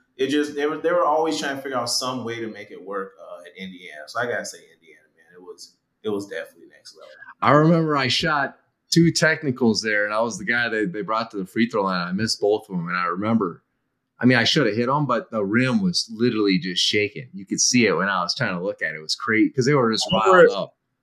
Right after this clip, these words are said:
Speaker 3: When Ralph, I was, uh, at home, I didn't make the trip. That was my redshirt year. Ralph
Speaker 2: It
Speaker 3: got
Speaker 2: was, it
Speaker 3: dunked
Speaker 2: was
Speaker 3: on.
Speaker 2: that year. It was that
Speaker 3: Yeah,
Speaker 2: year, man.
Speaker 3: you really
Speaker 2: And
Speaker 3: just
Speaker 2: Pritchard.
Speaker 3: see that? <laughs> Yeah. And you could, I got chills. You could see the whole camera shaking and everything. It's just like,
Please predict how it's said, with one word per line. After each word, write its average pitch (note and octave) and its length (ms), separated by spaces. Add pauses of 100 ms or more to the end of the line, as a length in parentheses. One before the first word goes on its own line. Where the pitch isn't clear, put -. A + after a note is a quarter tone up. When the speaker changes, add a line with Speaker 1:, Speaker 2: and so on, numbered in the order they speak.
(200)
Speaker 3:
When D3+ 200
Ralph, D3+ 420 (100)
I C#3+ 60
was, D#3 160
uh, D3 260
at C#3 100
home, C#3+ 240
I C#3 80
didn't C#3 100
make C3 140
the C3+ 60
trip. D3+ 460
That C3+ 60
was C3+ 120
my C3 140
redshirt B2+ 400
year. E3+ 460
Ralph B2 200
Speaker 2:
It A2+ 40
Speaker 3:
got B2+ 60
Speaker 2:
was, B2+ 200
it - 80
Speaker 3:
dunked E3+ 80
Speaker 2:
was E3 160
Speaker 3:
on. D3 60
Speaker 2:
that D#3+ 260
year. F#3+ 260
It C3 160
was E3 180
that F3+ 260
Speaker 3:
Yeah, D#3 100
Speaker 2:
year, D3 140
man. D#3+ 300
Speaker 3:
you F#3+ 80
really G#3 140
Speaker 2:
And G#3 80
Speaker 3:
just F#3+ 200
Speaker 2:
Pritchard. A3+ 300 (600)
Speaker 3:
see A#3 60
that? F3+ 800
<laughs> - 80
Yeah. - 60 (1400)
And D#3+ 120
you G3 120
could, G3 100
I F3 140
got F3+ 160
chills. E3 460
You D#3+ 80
could E3 100
see F3 120
the D3+ 120
whole D3+ 160
camera D3+ 360
shaking D3 380
and C#3 100
everything. C#3 400
It's A#2+ 140
just A2 160
like, A#2 300